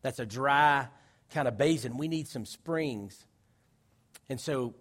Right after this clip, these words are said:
he gives her the springs of water as well, the upper and the lower springs. Now, part of us, you, you kind of read into this, and you're like, "What, why is this here? What's, what's going on here in the middle of these battles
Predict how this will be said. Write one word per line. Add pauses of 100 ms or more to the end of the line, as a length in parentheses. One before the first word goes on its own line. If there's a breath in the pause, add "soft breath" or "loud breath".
(220)
he
gives
her (400)
the
springs
of
water
as
well, (540)
the
upper (160)
and
the
lower
springs. (1200)
Now,
part
of
us,
you,
you
kind
of
read
into
this,
and
you're
like,
"What, (300)
why
is
this
here?
What's,
what's
going
on
here
in
the
middle
of
these
battles